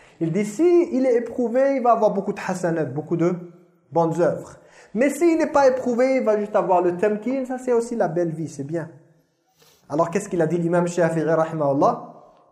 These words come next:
pour leur corriger un peu leur, le, que leur question déjà elle est fausse. Il leur a dit, « Lan yubtala, ah, lan yumakkana hatta yubtala. » La personne, il n'y a personne qui va avoir ce fameux tamkin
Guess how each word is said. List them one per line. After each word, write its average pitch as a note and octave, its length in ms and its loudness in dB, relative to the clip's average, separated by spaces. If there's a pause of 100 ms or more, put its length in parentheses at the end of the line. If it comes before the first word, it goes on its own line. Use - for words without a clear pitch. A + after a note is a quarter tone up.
(120)
pour B2+ 120 -8
leur B2 140 -10
corriger D#3+ 420 0
un E3+ 100 2
peu F3 200 0
leur, C#3 380 2
le, G3+ 160 -4 (260)
que F3+ 80 0
leur F#3+ 240 2
question G#3+ 340 0
déjà G3+ 280 4
elle F#3+ 80 4
est F3+ 80 2
fausse. D#3+ 560 -2
Il C3 40 -6
leur C#3 140 -2
a D3 60 0
dit, « F#3+ 180 -4 (360)
Lan A#3 420 2
yubtala, B3+ 880 0 (200)
ah, F#3 180 2
lan A#3 200 2
yumakkana A#3 600 0 (100)
hatta A#3+ 460 0 (760)
yubtala. » E3 520 -4 (500)
La D#3 100 -6
personne, F#3+ 460 -4
il A#3+ 60 -6
n'y - 60 0
a - 40 0
personne A#3 420 -4
qui G3+ 80 -8
va E3 140 4
avoir F#3+ 380 -2
ce E3 120 -8
fameux D#3 560 -4
tamkin F3+ 540 -2